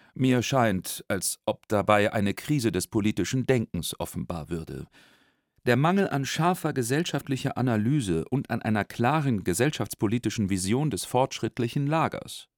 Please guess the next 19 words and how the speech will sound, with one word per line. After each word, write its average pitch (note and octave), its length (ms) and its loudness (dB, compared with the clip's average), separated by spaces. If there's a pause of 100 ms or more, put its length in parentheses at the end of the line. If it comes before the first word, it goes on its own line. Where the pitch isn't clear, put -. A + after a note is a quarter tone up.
(520)
Dieses C3+ 320 0
hatte B2 180 2
sich A2 200 -2
in F#2+ 120 2
jüngerer A2+ 360 2
Zeit, G#2 300 0
zumindest G#2 640 2
was F#2 160 -2
die A2 140 -2
in F#2 180 -2
den E2 180 0
Medien F#2+ 460 2
und - 180 -4
den E2 120 -2
staatlichen F#2+ 600 0
Hochschulapparaten F#2 1000 0
dominierenden F2+ 680 2
Repräsentanten F2+ 800 -2
angeht, G2+ 460 -2